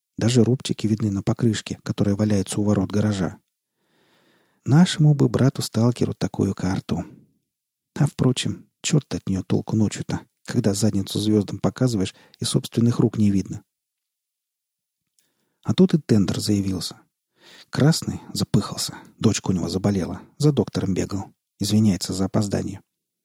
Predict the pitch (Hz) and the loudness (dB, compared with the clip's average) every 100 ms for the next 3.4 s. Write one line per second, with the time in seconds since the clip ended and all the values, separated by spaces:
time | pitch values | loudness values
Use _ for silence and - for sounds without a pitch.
0 | _ _ _ _ - 160 - 107 147 113 | _ _ _ _ 2 2 4 4 6 6
1 | 120 135 - 101 101 - 98 90 95 95 | 4 4 2 0 -2 -2 -2 0 0 -2
2 | - - - _ _ _ - 123 139 104 | -4 -6 -8 _ _ _ -4 4 4 6
3 | 98 101 - - | 2 -2 -8 -8